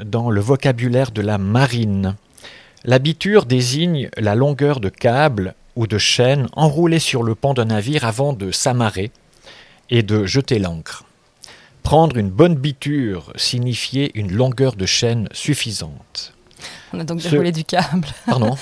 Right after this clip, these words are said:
Speaker 2: <laughs> On a déroulé, déroulé du câble pour
Speaker 1: Voilà.
Speaker 2: se prendre une biture.
Speaker 1: Alors cela signifiait aussi que les marins étaient arrivés au port et qu'ils avaient tendance à prendre biture dans les établissements publics.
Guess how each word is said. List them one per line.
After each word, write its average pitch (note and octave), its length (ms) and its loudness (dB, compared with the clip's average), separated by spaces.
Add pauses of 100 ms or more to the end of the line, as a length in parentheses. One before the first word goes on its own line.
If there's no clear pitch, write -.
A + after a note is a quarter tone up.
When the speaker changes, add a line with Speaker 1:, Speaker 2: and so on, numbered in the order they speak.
Speaker 2:
<laughs> - 120 -10
On G3+ 80 2
a G3 60 6
déroulé, F3+ 400 4 (240)
déroulé A3 320 4
du E3+ 120 -2
câble G#3 320 2
pour C#3+ 120 -8
Speaker 1:
Voilà. A2+ 160 0
Speaker 2:
se - 40 -10
prendre G3+ 140 2
une D3 140 2
biture. E3 440 -6 (360)
Speaker 1:
Alors G2 200 -4
cela D3+ 440 4
signifiait C3+ 540 -2
aussi D3+ 520 -4
que A#2 100 -4
les F#2+ 160 0
marins C3+ 420 0
étaient G2 400 -6
arrivés G2+ 320 -4
au G2+ 100 -4
port D#3 400 2
et A2 60 -2
qu'ils A2 280 -4
avaient G#2+ 200 -4
tendance C3+ 540 -2
à G2 80 -4
prendre D3+ 600 2
biture B2 800 -4
dans F#2 180 -2
les E2+ 220 -4
établissements A2 600 -4
publics. - 680 -14